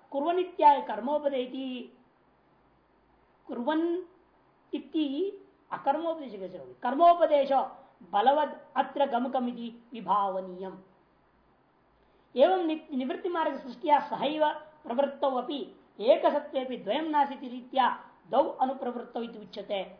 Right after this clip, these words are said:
एकाधिकारित्वे तु द्वौ अपि सहैव सृष्टिया प्रवर्तयाताम् इति भिन्नाधिकारित्वम् एव तयोरिति भावः। क्योंकि समस्या होती, निवृत्ति मार्ग सृष्टि काल में एक साथ प्रवृत्ति के साथ प्रवृत्त हुआ होता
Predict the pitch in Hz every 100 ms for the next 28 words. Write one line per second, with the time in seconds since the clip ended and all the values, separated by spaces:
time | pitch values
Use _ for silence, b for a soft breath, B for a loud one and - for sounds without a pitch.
0 | _ 190 226 240 269 311 320 277 269 247
1 | 247 196 180 180 190 320 - 285 302 330
2 | 311 277 269 330 269 269 - - 247 262
3 | 254 294 269 247 247 240 247 - - 226
4 | 220 160 180 214 311 349 311 277 277 233
5 | 175 170 302 320 277 240 233 196 247 175
6 | 170 - - _ _ _ _ _ 165 220
7 | 208 196 208 233 269 277 311 302 - _
8 | 202 277 - 320 269 269 254 240 311 269
9 | 247 247 233 196 277 - 302 - 262 269
10 | 277 247 247 - 233 247 214 240 202 202
11 | 214 185 -